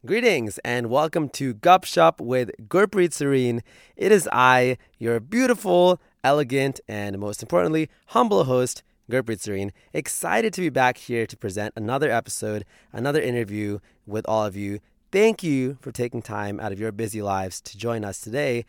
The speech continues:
I'm excited to have you here, so thank you, thank you so much. This episode is actually very exciting for me because our team was contacted by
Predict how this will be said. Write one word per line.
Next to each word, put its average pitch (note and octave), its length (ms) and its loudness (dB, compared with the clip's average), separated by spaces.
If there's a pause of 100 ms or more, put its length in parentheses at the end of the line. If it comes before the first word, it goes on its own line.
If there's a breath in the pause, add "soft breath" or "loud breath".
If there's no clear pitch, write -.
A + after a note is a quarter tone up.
(280 soft breath)
I'm G#2 120 -10
excited D#3+ 380 -2
to C3+ 80 -4
have A#2 200 -4
you G#2 100 -8
here, G2+ 320 -8
so F#2+ 340 -10 (120)
thank D#3 300 -6
you, C#3+ 80 -8
thank B2+ 260 -8
you B2 100 -8
so B2+ 320 -6
much. - 440 -8 (1500)
This G3 200 2
episode D#3+ 340 2
is A2+ 100 0
actually A2+ 440 -2
very F3+ 320 0
exciting A2+ 360 -2
for G2 140 -8
me A#2 460 0 (280 soft breath)
because B2+ 280 -2
our C#3+ 200 4
team B2+ 360 -4
was G#2 260 -2
contacted C3 720 -2
by F#2 380 -4